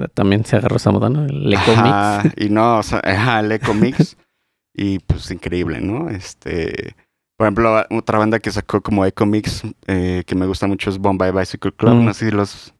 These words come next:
Speaker 2: has
Speaker 1: Sí.
Speaker 2: escuchado el último disco, fu-, los fuiste a ver o qué onda.
Speaker 1: No fui, iba a ir con unos amigos que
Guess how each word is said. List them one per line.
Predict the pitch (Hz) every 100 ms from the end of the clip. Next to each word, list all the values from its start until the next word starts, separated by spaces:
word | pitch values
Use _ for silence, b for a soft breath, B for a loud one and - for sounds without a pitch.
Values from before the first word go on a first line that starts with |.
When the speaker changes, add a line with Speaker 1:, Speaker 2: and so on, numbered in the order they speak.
| -
Speaker 2:
has | - 151
Speaker 1:
Sí. |
Speaker 2:
escuchado | 165 107 110 101
el |
último | 98 104 101
disco, | 101 104 - 107 101
fu-, | - 85
los | 92
fuiste | - -
a | 95
ver | 95 95 92
o |
qué | - 90
onda. | 90
Speaker 1:
No | 156
fui, | 180 185
iba | 185 165
a | 170
ir | 147
con | 143
unos | 120 117 120
amigos | 98 107 123
que | -